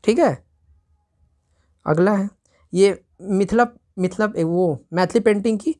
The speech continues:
मैथिली पेंटिंग के बारे में कि हाँ,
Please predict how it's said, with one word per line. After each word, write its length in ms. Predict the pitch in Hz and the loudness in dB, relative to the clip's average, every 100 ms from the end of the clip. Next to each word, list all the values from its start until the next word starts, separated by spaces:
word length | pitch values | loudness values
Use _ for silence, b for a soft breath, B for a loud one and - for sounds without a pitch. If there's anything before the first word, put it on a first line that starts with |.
| _ _ _ _ _ _ _ _ _ _ _ - - _ _ _ _ _ | _ _ _ _ _ _ _ _ _ _ _ -20 -20 _ _ _ _ _
मैथिली 340 | 147 147 185 | -4 -2 0
पेंटिंग 340 | 180 180 170 175 | 0 0 0 -4
के 60 | |
बारे 220 | 170 170 170 | -2 -2 -2
में 200 | 170 214 _ _ | -4 -8 _ _
कि 120 | 147 | -8
हाँ, 180 | 156 | -4